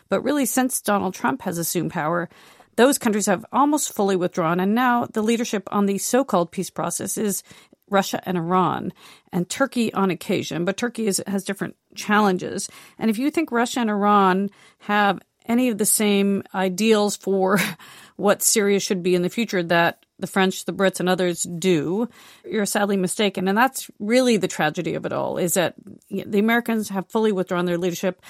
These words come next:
I don't see enough from this country as well. And, you know, you see the French on occasion surging, but really it's not in the same degree that it was. And that's really a tragedy.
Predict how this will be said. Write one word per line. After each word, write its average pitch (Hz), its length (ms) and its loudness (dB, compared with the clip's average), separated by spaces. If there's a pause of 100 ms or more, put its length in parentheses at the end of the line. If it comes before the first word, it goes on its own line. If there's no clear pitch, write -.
(260)
I - 80 -2
don't 233 260 2
see 208 260 2
enough 196 280 4
from 190 360 -4
this 196 180 -2
country 185 440 -4
as 160 200 -6
well. 185 560 -2 (340)
And, 220 240 -2
you 220 60 0
know, 220 80 0
you 214 100 0
see 247 160 -4
the 240 100 0
French 233 380 0 (540)
on 220 160 4
occasion 220 540 2
surging, 170 460 2
but 180 200 0
really 208 280 2
it's 180 140 -2
not 214 180 6
in 208 140 2
the 180 60 2
same 190 260 2
degree 180 300 0
that 160 140 0
it - 80 -6
was. 165 580 -4
And 190 120 -6
that's 202 220 0
really 170 160 0
a - 40 -4
tragedy. - 520 -8